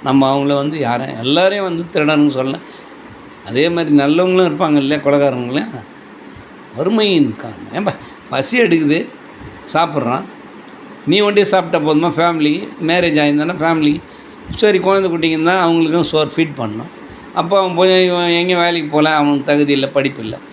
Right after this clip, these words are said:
படிப்பு இல்லைன்னா ஏன் படிப்பு ஏறலன்னு சொல்கிறான் அவன். அது தப்பு. படிப்பு ஏறல,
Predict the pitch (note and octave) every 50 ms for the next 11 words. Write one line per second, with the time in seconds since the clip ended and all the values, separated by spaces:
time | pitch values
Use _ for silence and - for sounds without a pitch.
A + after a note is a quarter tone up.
0 | - - - - E3 D#3+ F3 F3 E3 E3 D#3 D#3 E3 F3+ E3+ E3+ E3+ E3 D#3+ D3+
1 | C#3 C#3+ C#3+ - - - - - - - - - D#3+ F3+ G3 G#3 F3+ F#3+ F#3+ F#3
2 | F3+ F3 E3+ F3 F#3 F3+ F3 E3+ E3+ D#3+ D3 D3 C#3+ C#3+ D3+ D3 C3 B2 B2 A#2
3 | A#2 C3 D3 D#3 D3+ E3 F3+ F3 D#3 - F#3 E3+ C#3+ - - - - - C3+ E3
4 | F3 E3+ E3+ E3+ E3+ F3 F3+ E3+ E3 D#3 D3+ C#3 C3 A#2